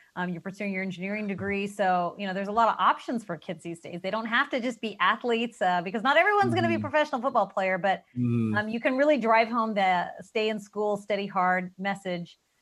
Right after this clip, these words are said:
Speaker 1: What about you and John Reed? You've got two engineers now, or, uh,
Speaker 2: Another
Speaker 1: aspiring
Speaker 2: T J
Speaker 1: engineers,
Speaker 2: Reed,
Speaker 1: because
Speaker 2: man.
Speaker 1: Reed's got his,
Speaker 2: T J
Speaker 1: another
Speaker 2: Reed,
Speaker 1: Jay
Speaker 2: yeah.
Speaker 1: Reed. He's got an engineering degree, and everyone makes fun of me for always wanting to talk about engineering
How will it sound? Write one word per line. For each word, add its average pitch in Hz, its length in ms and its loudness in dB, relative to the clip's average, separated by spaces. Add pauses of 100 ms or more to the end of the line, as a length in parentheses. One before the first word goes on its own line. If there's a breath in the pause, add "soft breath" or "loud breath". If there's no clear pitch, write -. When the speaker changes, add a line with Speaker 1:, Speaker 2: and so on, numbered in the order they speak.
(160)
Speaker 1:
What 294 100 2
about 330 160 6
you 330 160 4
and 311 100 4
John 294 240 4
Reed? 311 280 2
You've 208 140 -6
got 240 200 4 (220)
two 302 320 -2
engineers 277 520 -2
now, 196 480 0
or, 185 300 -4 (140)
uh, 190 80 -6
Speaker 2:
Another 202 140 -6
Speaker 1:
aspiring - 460 4
Speaker 2:
T 143 60 0
J - 0 -
Speaker 1:
engineers, 139 400 4
Speaker 2:
Reed, 147 160 6
Speaker 1:
because 110 180 -2
Speaker 2:
man. 107 220 -8
Speaker 1:
Reed's 311 260 2
got 247 220 6
his, 233 180 2
Speaker 2:
T 135 160 0
J - 60 0
Speaker 1:
another 285 240 4
Speaker 2:
Reed, 302 100 0
Speaker 1:
Jay 277 160 6
Speaker 2:
yeah. 254 60 -2
Speaker 1:
Reed. 302 220 0
He's 277 120 0
got 262 140 4
an 262 280 2
engineering 240 520 -2
degree, 196 320 -2
and 208 100 -2
everyone 240 260 0
makes 220 220 -4
fun 233 120 -4
of 233 60 -2
me 202 140 -6
for 202 100 -2
always 196 240 -4
wanting 196 220 -6
to 185 40 -10
talk 202 140 -4
about 196 140 -8
engineering 185 640 -6